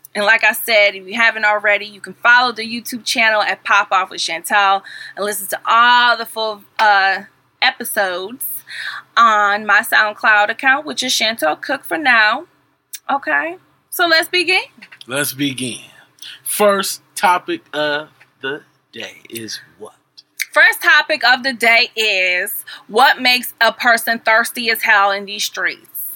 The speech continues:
Speaker 2: Mm, and that's woman and man, correct?
Speaker 1: Well, I'm gonna be focusing mostly on men.
Speaker 2: And I'ma talk about these fuck-ass bras that be
Speaker 1: Why
Speaker 2: thirsty
Speaker 1: we
Speaker 2: as well.
Speaker 1: gotta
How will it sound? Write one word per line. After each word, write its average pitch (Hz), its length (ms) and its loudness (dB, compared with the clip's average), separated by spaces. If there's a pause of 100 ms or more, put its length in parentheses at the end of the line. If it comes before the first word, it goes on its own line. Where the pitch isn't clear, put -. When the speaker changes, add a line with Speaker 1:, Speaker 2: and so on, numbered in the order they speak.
(240)
Speaker 2:
Mm, 196 280 0
and 156 160 2
that's 175 260 0
woman 190 640 -2 (160)
and 180 460 -4
man, 107 340 -10
correct? 143 380 -10 (220)
Speaker 1:
Well, 320 120 4
I'm 381 220 6
gonna 427 160 4
be 370 120 0
focusing 320 440 0
mostly 285 380 0
on 370 200 4
men. 233 460 0
Speaker 2:
And 170 140 0
I'ma 196 180 2
talk 185 320 -2
about 160 340 -2
these 165 240 -6
fuck-ass 156 680 -2
bras 139 520 0
that 135 240 -4
be 131 280 -6
Speaker 1:
Why - 140 -2
Speaker 2:
thirsty 508 240 2
Speaker 1:
we - 80 -2
Speaker 2:
as 508 80 -2
well. 523 100 -2
Speaker 1:
gotta 480 80 -12